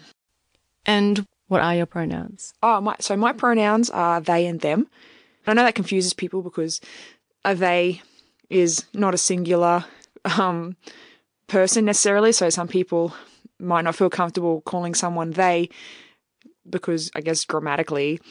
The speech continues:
Speaker 2: <laughs> it's,
Speaker 1: Grammatically
Speaker 2: it's not
Speaker 1: incorrect.
Speaker 2: right. And <laughs> for some reason,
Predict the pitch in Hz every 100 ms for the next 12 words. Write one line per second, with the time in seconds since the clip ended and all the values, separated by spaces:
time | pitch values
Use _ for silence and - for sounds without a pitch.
0 | - - - 233 254 285 170 165 175 165
1 | 160 160 180 185 - 165 165 147 - 214
2 | - 190 180 180 185 _ - 175 196 214
3 | 208 196 196 190 190